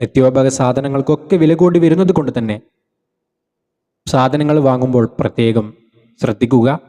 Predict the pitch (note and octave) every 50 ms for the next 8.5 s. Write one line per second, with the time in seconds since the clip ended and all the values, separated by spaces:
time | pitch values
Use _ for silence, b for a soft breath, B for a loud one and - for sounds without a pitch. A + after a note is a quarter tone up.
0 | _ _ _ _ _ _ _ _ _ _ C3+ A#2+ C3+ C#3 D3 D#3+ D#3 E3 D#3+ D3+
1 | C#3+ C#3+ C#3+ - A2 G#2+ A2+ B2+ C3+ C3 C3 B2+ A#2+ A2 A2 G#2+ G#2 G2+ - C3
2 | F3 - - _ _ _ _ _ _ _ _ _ _ E3 D#3+ G#3 G3 G3+ G3 F#3+
3 | G3+ G3 F#3+ F#3+ F#3 F#3 F#3 F#3 F3 D3 D3+ D#3 F3 E3 F#3 F3+ F3 - - F3+
4 | - C3 A#2+ - D#3+ C3+ A2+ G#2+ - G2+ G2 G2 - G#2+ G2 - - C3 A#2+ -
5 | B2 B2 B2 C3 C3+ C3+ C3+ C#3 F3 A3 - - _ _ _ _ _ _ _ _
6 | _ _ _ _ B2 B2+ C#3 D3 F3 - F#3+ F3+ - F3 D#3+ C3+ B2+ A#2+ A#2+ A#2
7 | A#2 A2 G2+ - - A2 G#2 F#2+ - - G#2 F#2 - - F#2 F#2 - _ _ _
8 | _ _ - A#2 - B2 A2+ A2 G#2 G#2+